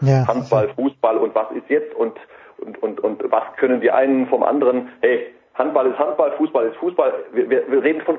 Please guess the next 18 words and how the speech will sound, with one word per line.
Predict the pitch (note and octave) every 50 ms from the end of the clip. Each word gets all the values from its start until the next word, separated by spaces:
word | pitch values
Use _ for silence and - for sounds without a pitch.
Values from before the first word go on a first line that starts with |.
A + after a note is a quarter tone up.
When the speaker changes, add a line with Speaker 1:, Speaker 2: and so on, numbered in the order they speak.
| - -
Speaker 2:
komplett | - - G#3 A3+ A#3+ - - - -
unterschiedlichen | - E3 E3 - D3+ - - - D3 - B2+ B2 - - A2+ -
Welten | G#2+ A#2+ C#3+ - - D#3+ D3+ D3 D3+ - - - - - -
und | - G#2+ A2+
der | A2
Handball | A#2+ B2+ - B2+ A#2
sollte | G#2 A#2+ A#2+ A#2 A#2+ G#2
sich | A2+ A2
aus | A#2+ G2+ - -
meiner | A#2 A2+ A2+ A2 G2+
Sicht | A#2+ A#2+ -
auf | - G#2 -
sich | - C#3+ -
konzentrieren | - C3 B2 A#2+ - B2 A2 - - C3+ C#3 C#3 D3 D3 C#3+ - - - - - - - _ _ _
und, | - G#2+ A2+ A2+ A2+ A2+ A2+ A2 - - - - A2+
ähm, | A2+ G#2+ G#2 G2+ G2+ G2+ G2+ G2+ G2+ G2+ G2 G2 F#2+ - _ _ _ _ _ _ _ -
vernünftige | - C#3+ B2 A#2+ C3 D#3+ G#3 - - - F3 D#3 C3 C#3+ C3+ C3 B2+ - -
Entwicklungsschritte, | A#2 G#2+ - C#3 C#3 - C#3 A#2+ G#2 - - - A#2+ - - G#2+ G2+ G2+ G2